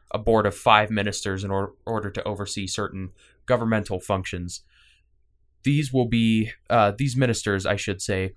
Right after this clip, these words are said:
will govern defense, energy, education, econom-, uh, economics, and justice.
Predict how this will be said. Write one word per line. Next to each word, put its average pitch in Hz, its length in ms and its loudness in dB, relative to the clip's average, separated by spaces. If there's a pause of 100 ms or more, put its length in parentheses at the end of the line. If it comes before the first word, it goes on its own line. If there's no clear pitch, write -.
(120)
will 123 120 -2
govern 110 380 4
defense, 139 680 0
energy, 123 580 0
education, 117 720 -2 (200)
econom-, 120 520 0 (100)
uh, 110 320 2 (160)
economics, 123 560 0
and 107 160 -4
justice. 95 560 -2